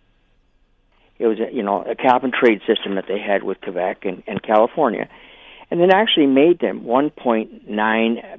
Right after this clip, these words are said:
billion dollars in revenues. And the first thing that this, the Ford government did was get rid of it, and that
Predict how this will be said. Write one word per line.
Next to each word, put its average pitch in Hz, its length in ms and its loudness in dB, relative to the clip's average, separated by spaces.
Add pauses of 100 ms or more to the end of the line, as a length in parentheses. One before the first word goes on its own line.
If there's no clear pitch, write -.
(100)
billion 113 580 0
dollars 95 480 -2
in 92 100 -14
revenues. - 520 -8 (1300)
And 113 220 -2
the 113 160 0
first 147 240 4
thing 101 360 0 (100)
that 98 260 -2 (440)
this, 104 200 -6 (240)
the 110 440 -12 (440)
Ford 123 220 6
government 117 420 2
did - 260 -6 (600)
was 170 100 -6
get 214 160 4
rid 233 180 4
of - 100 0
it, - 160 -6 (420)
and 147 160 2
that 233 280 4